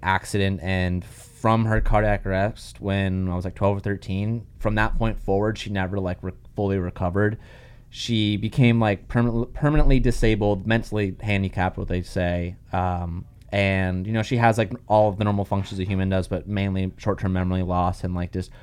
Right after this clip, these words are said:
a couple deficits as, like, brainly, like, activities. Like, she can act, you know, she can function on a full level, but, um, just can't do everything a normal person can, and it's really hard to describe it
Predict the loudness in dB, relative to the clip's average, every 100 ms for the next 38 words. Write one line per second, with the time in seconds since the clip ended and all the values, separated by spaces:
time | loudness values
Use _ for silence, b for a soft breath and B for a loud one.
0 | b -2 2 2 4 2 2 -2 -2 -2
1 | -4 -2 -2 -2 -6 b b b -4 2
2 | 4 4 2 0 -2 -4 -8 -4 -4 -2
3 | -2 -4 -8 -8 -6 -6 -8 -8 -4 -4
4 | -6 -12 -4 0 0 -2 -4 -4 -4 -4
5 | -4 -4 -10 -20 -8 2 2 2 0 -2
6 | -2 -2 0 2 0 0 -2 -2 -4 -14
7 | -20 b b b -6 -4 -2 -4 -8 -14
8 | -20 -20 -20 -20 -20 -20 -10 -10 -6 -2
9 | -2 2 6 8 6 4 2 2 0 0
10 | -2 -2 -2 -2 -4 -2 0 2 0 -2
11 | -4 -8 -6 -6 -4 -6